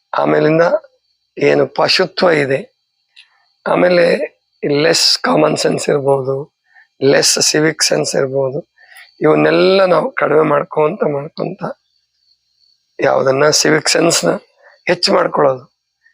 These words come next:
ಕಾಮನ್ ಸೆನ್ಸ್ನ ಹೆಚ್ಚು ಮಾಡ್ಕೊಳ್ಳೋದು. ಅದಕ್ಕೆ ನಾನು ಹೇಳ್ತಿರ್ತೀನಿ, ಜಪಾನ್ನವರಿಂದ ನಾವು ಕಲಿಬೇಕಾದ್ದೇನು ಅಥವಾ ಬ್ರಹ್ಮಕುಮಾರಿಯವರಿಂದ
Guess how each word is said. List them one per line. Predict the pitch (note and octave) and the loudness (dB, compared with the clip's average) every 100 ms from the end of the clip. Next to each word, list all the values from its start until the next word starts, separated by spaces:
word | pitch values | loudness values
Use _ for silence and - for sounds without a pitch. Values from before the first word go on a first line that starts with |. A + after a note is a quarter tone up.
| - | -6
ಕಾಮನ್ | D3 D#3+ E3 | 0 2 2
ಸೆನ್ಸ್ನ | D#3 E3 D3 D3+ D#3+ | 0 -2 -2 -2 -2
ಹೆಚ್ಚು | F3+ - | -2 0
ಮಾಡ್ಕೊಳ್ಳೋದು. | F3+ D#3 - C#3+ C3 - _ _ _ _ _ - | 0 0 -2 -4 -4 -8 _ _ _ _ _ -4
ಅದಕ್ಕೆ | D3+ D#3 | -2 2
ನಾನು | E3+ D#3 | 2 2
ಹೇಳ್ತಿರ್ತೀನಿ, | D3+ E3+ - D3+ - C3 C3 _ _ _ _ _ _ - | 2 -2 -4 -8 -8 -10 -10 _ _ _ _ _ _ -4
ಜಪಾನ್ನವರಿಂದ | D3 - D#3+ E3 E3 D#3 D#3 | -2 0 0 2 2 2 2
ನಾವು | D#3+ C#3+ C#3+ | 2 2 2
ಕಲಿಬೇಕಾದ್ದೇನು | D3+ D#3 D3+ D3+ D3 C#3 C#3 C3+ C3+ C3+ C#3 _ _ _ _ _ - | 0 2 0 0 -2 -2 -2 -2 -4 -8 -12 _ _ _ _ _ -6
ಅಥವಾ | C3+ E3 | -2 2
ಬ್ರಹ್ಮಕುಮಾರಿಯವರಿಂದ | C#3+ C#3+ E3+ E3 E3 E3 E3 E3 D#3+ D#3 | 2 4 2 0 2 2 2 2 2 2